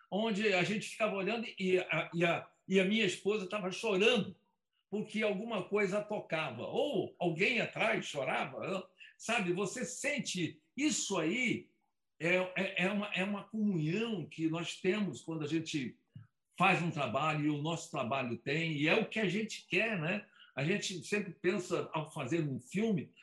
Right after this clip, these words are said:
seja ele uma comédia rasgada, ou um filme de emoção, ou um filme de pensar,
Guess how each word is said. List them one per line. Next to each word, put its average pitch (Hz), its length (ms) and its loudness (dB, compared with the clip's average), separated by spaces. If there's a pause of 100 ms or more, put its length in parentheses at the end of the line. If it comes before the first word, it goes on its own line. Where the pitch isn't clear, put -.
seja 180 320 2
ele 165 140 4
uma 165 420 0
comédia 139 1080 0
rasgada, 139 840 -4 (240)
ou 170 160 2
um 156 60 2
filme 180 280 0
de 156 100 4
emoção, 160 580 0
ou 170 180 0
um 156 40 -2
filme 170 240 -2
de 147 100 -2
pensar, 165 640 -4